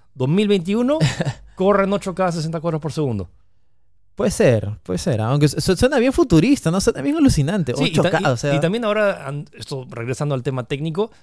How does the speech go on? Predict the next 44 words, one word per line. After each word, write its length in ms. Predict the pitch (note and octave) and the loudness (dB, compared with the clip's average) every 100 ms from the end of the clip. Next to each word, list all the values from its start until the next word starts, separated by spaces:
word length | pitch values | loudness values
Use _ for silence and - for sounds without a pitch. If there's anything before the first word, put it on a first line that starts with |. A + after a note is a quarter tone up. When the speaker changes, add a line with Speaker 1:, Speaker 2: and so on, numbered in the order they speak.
| _ | _
Speaker 1:
ocho 380 | F3+ F#3+ G3 D3 | -10 -6 -6 -6
K 180 | E3 F#3 | -4 -4
requiere 600 | D#3+ B2+ D#3 D#3 D#3+ - | -4 -6 -6 -4 -4 -6
un 420 | C#3 C#3 C#3 C#3 | -10 -6 -4 -2
nuevo 300 | C3+ D3+ D#3 | -2 0 0
tipo 280 | C#3+ D3 C#3+ | -2 -4 0
de 140 | C#3 C3 | -2 0
cable, 320 | F#3+ C3+ F#2+ | -2 -2 -4
porque 200 | G#2+ G#2+ | -8 -8
el 60 | A#2 | -8
H 200 | B2+ C#3 | -6 -6
D 60 | |
M 200 | C3 C3+ | -6 -6
I 60 | C#3 | -6
dos 140 | C3+ | -6
punto 280 | - C#3 B2+ | -8 -10 -6
uno 240 | C#3+ F3 G3 | -4 -2 -2
solo 320 | D3 C3+ C3 | -4 -4 -2
aguanta 460 | B2+ B2+ C3 C3 | -2 -4 -6 -4
hasta 180 | B2+ - | -6 -8
cuatro 320 | - B2+ B2 A#2 | -10 -10 -8 -8
K 140 | B2 | -8
sesenta 320 | A#2 B2 B2 | -8 -8 -6
cuadros 200 | B2+ B2 | -6 -6
por 120 | A#2 | -8
segundo, 440 | - A#2+ D#3+ F#3+ F#3+ | -6 -4 -2 -2 -4
pero 340 | B2 A#2 A2+ - | -4 -4 -4 -8
es 180 | B2+ A#2+ C3+ | -12 -10 -8
ocho 260 | C#3 C#3+ | -6 -6
K 240 | B2+ D3+ C#3+ | -6 -4 -4
a 80 | |
treinta 320 | - C#3+ C3+ B2 | -6 -8 -6 -4
cuadros. 400 | D3 F#2+ - _ - _ - | -4 -6 -12 _ -20 _ -12
Speaker 2:
Ah, 300 | A#2 A#2 A#2 | -6 -6 -6
mira. 300 | G#2+ G#2+ A#2 _ - | -6 -8 -10 _ -12
Speaker 1:
Entonces 380 | A#2 C#3+ D3+ C3+ | -4 -2 -2 -4
Speaker 2:
Estamos 240 | C#3 C#3 | -4 0
hablando 220 | C#3+ C3 C3 | 0 -2 -2
que 380 | A2 G#2 G2+ - - C3 | -4 -4 -6 -10 -14 -8
H 220 | A2+ C#3 | -2 0
D 60 | A#2+ | 0
M 120 | A#2+ | 0
I 60 | A#2+ | -2
tres. 420 | B2 C3 - | -2 -2 -4